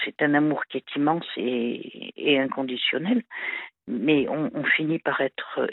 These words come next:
épuisé et on arrive même à avoir de, pas de la colère, parce que c'est, c'est pas de la colère, mais c'est de l'incompréhension. Je,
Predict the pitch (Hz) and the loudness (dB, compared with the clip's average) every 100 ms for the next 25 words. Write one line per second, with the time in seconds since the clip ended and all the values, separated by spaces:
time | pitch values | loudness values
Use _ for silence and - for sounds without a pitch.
0 | - 139 - - 151 - - 147 - - | 0 -2 4 4 4 0 -2 -4 -6 -10
1 | - 135 127 127 110 98 - _ _ - | -6 -4 -2 -2 -4 -8 -16 _ _ -6
2 | 156 151 143 - 165 156 151 156 151 139 | 0 2 2 2 -2 -2 0 0 2 0
3 | 135 139 135 127 135 - 240 _ - - | 0 0 -2 -2 -4 -4 -12 _ -10 -6
4 | - - - 214 180 165 151 139 143 143 | -8 -2 4 6 6 4 4 4 4 2
5 | - _ _ _ _ _ _ _ - - | -4 _ _ _ _ _ _ _ -4 2
6 | 147 - 143 - 151 _ - - - 175 | 2 2 0 -2 -8 _ -4 -2 2 4
7 | 160 151 - 147 147 147 151 143 143 151 | 4 2 2 2 2 0 -4 -2 0 2
8 | 147 - 139 - 139 - - 139 135 | 2 0 -4 -2 -2 0 -2 -2 -2